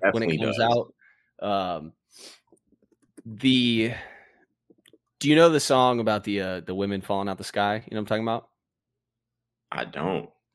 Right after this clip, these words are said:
Speaker 1: Okay,
Speaker 2: This is,
Speaker 1: I'm gonna have to
Speaker 2: uh,
Speaker 1: send it to you
Speaker 2: oh,
Speaker 1: after.
Speaker 2: nah, I do, I do, I definitely
Speaker 1: You know the
Speaker 2: do.
Speaker 1: crazy
Speaker 2: Yeah,
Speaker 1: ass
Speaker 2: yeah,
Speaker 1: lyrics?
Speaker 2: when he, it's like a long word.
Speaker 1: Yes,
Speaker 2: Just,
Speaker 1: and it's
Speaker 2: like, make
Speaker 1: actually
Speaker 2: it
Speaker 1: just
Speaker 2: one
Speaker 1: a
Speaker 2: word.
Speaker 1: movie line. Yeah. I listened to that shit because I thought it was funny at first,
Speaker 2: Yeah.
Speaker 1: and now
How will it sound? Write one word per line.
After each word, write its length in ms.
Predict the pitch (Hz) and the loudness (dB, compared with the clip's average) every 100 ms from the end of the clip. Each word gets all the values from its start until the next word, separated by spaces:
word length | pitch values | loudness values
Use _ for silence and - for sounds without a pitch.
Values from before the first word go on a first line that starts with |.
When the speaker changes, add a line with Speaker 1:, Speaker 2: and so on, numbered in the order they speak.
| - | -8
Speaker 1:
Okay, 240 | - 101 90 | -4 -2 -2
Speaker 2:
This 160 | 82 | -2
is, 60 | 90 | 0
Speaker 1:
I'm 100 | 120 | 2
gonna 120 | 131 | 6
have 120 | 143 | 6
to 80 | 82 | 4
Speaker 2:
uh, 60 | 80 | 4
Speaker 1:
send 160 | 117 107 | 2 0
it 120 | 98 | -4
to 120 | - | -4
you 160 | 107 101 | -2 0
Speaker 2:
oh, 20 | |
Speaker 1:
after. 500 | 104 160 180 180 170 | 4 6 8 6 4
Speaker 2:
nah, 280 | 156 165 165 | 4 6 6
I 60 | 120 | 4
do, 320 | 110 170 143 | 4 4 6
I 100 | 117 | 4
do, 220 | 107 151 | 2 4
I 80 | 120 | 4
definitely 340 | 110 151 147 | 4 0 0
Speaker 1:
You 60 | 135 | 2
know 80 | 135 | 4
the 100 | 101 | 2
Speaker 2:
do. 140 | 87 | 0
Speaker 1:
crazy 280 | 151 135 135 | 4 4 6
Speaker 2:
Yeah, 200 | 131 120 | 4 4
Speaker 1:
ass 240 | 120 120 | 2 0
Speaker 2:
yeah, 60 | 117 | 2
Speaker 1:
lyrics? 340 | 127 123 127 - | 4 4 2 -2
Speaker 2:
when 220 | 92 120 | -2 2
he, 200 | 131 113 | 2 2
it's 120 | 113 | 0
like 120 | 120 98 | 0 0
a 80 | |
long 600 | 78 73 82 101 107 104 98 | -4 -4 -2 0 0 0 2
word. 400 | 101 82 71 67 | 2 2 -2 -8
Speaker 1:
Yes, 560 | 131 135 92 - - - | -4 -4 -4 -10 -12 -4
Speaker 2:
Just, 100 | 107 | 0
Speaker 1:
and 80 | 117 | 0
it's 120 | 113 | 0
Speaker 2:
like, 120 | 87 123 | 0 2
make 60 | |
Speaker 1:
actually 280 | 131 104 123 | 2 0 -2
Speaker 2:
it 60 | - | -2
Speaker 1:
just 120 | - | -2
Speaker 2:
one 100 | 120 | 0
Speaker 1:
a 40 | |
Speaker 2:
word. 100 | 82 | 2
Speaker 1:
movie 380 | 123 151 127 117 | 2 2 2 -4
line. 460 | 101 87 - 73 _ | -6 -10 -14 -20 _
Yeah. 320 | 117 123 92 - _ _ _ _ _ _ _ _ 120 | -4 -2 -4 -10 _ _ _ _ _ _ _ _ 2
I 460 | 139 151 156 160 | 4 4 2 0
listened 340 | 127 127 - 117 | -4 -6 -6 -6
to 60 | |
that 200 | 107 104 | -6 -6
shit 140 | - 98 | -8 -12
because 180 | 95 95 | -10 -10
I 60 | |
thought 100 | 95 | -10
it 40 | 95 | -10
was 140 | - - - | -12 -18 -8
funny 360 | 95 110 139 - | -4 -4 -4 -4
at 200 | 147 - | -6 -4
first, 500 | 170 185 - - - _ _ - | -4 -4 -6 -14 -20 _ _ -4
Speaker 2:
Yeah. 160 | 117 | -2
Speaker 1:
and 160 | 107 104 | -2 -2
now 460 | 113 143 123 110 | 0 2 4 2